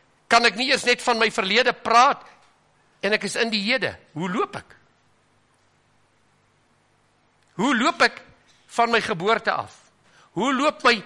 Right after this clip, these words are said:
verlede? Loop hy nog altyd soos die loop van die wêreld? Dood in sonde? Of loop my verlede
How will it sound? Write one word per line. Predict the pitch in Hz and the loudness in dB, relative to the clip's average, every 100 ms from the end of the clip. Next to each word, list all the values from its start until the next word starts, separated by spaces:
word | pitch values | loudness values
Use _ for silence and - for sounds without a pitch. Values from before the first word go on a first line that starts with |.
| - - | -14 -6
verlede? | 214 185 170 147 110 - _ _ - - - | -2 0 0 -2 -4 -10 _ _ -20 -20 -10
Loop | 165 277 - | 0 0 4
hy | 240 277 - - 190 | 4 2 -6 -8 -2
nog | 220 - | -2 4
altyd | 247 294 - 254 - - - | 4 4 4 2 0 -16 -18
soos | - - 262 175 | -14 -6 -4 -2
die | 208 | -2
loop | 196 277 - | 0 0 -2
van | - 220 | -2 0
die | 185 165 | 0 2
wêreld? | 156 175 240 392 - - - _ _ _ _ _ _ _ _ _ _ _ _ _ _ _ _ _ _ _ _ _ _ _ _ _ _ _ _ _ _ _ _ _ _ _ _ _ _ _ _ _ | 6 8 8 6 0 -12 -20 _ _ _ _ _ _ _ _ _ _ _ _ _ _ _ _ _ _ _ _ _ _ _ _ _ _ _ _ _ _ _ _ _ _ _ _ _ _ _ _ _
Dood | 135 190 262 311 - - _ - | -8 -2 0 -2 -8 -20 _ -6
in | 208 | -4
sonde? | 165 - 208 226 294 392 - _ _ _ _ _ _ - _ | -4 -4 -2 -2 -4 -8 -12 _ _ _ _ _ _ -20 _
Of | 226 196 | -2 -2
loop | 175 254 311 - - _ _ _ _ | -2 -2 -2 -6 -20 _ _ _ _
my | 160 175 202 | -4 0 0
verlede | - 214 233 254 226 | 0 -2 0 2 2